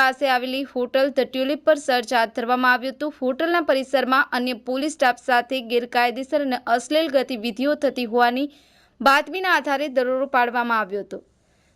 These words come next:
દરોડા દરમિયાન અધિકારીઓ ઉશ્કેરણીજનક પોશાકમાં આશરે આઠ મહિલાઓની સંડોવાયેલા ચાલુ અશ્લીલ નૃત્ય પ્રદર્શનની શોધ કરી હતી, જેમાં એક ટ્રાન્સજેન્ડર વ્યક્તિ સાથે બધા મોટેથી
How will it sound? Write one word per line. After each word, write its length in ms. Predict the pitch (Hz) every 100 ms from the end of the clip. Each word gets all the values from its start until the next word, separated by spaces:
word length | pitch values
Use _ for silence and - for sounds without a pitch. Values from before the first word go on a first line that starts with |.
| -
દરોડા 380 | 254 277 339 359
દરમિયાન 400 | 330 320 320 330
અધિકારીઓ 520 | 302 302 285 285 285 285
ઉશ્કેરણીજનક 760 | 269 - 269 262 269 262 262 262
પોશાકમાં 600 | 254 254 262 269 269 311
આશરે 240 | 302 285 285 - 254
આઠ 180 | 294 285
મહિલાઓની 480 | 269 269 262 262 277
સંડોવાયેલા 640 | 277 240 247 254 247 254 262
ચાલુ 300 | 277 262 302 311
અશ્લીલ 340 | 269 262 269
નૃત્ય 320 | 247 247 320 -
પ્રદર્શનની 560 | 269 240 247 254 254 262
શોધ 260 | 247 233 -
કરી 180 | 233 202
હતી, 180 | 190 - - _ _ _ -
જેમાં 340 | 254 269 285
એક 100 | 302
ટ્રાન્સજેન્ડર 800 | - 285 302 294 339 330 339 294
વ્યક્તિ 320 | 285 277 285 285
સાથે 320 | 277 262 302 262
બધા 180 | 262
મોટેથી 560 | 254 254 254 294 294 294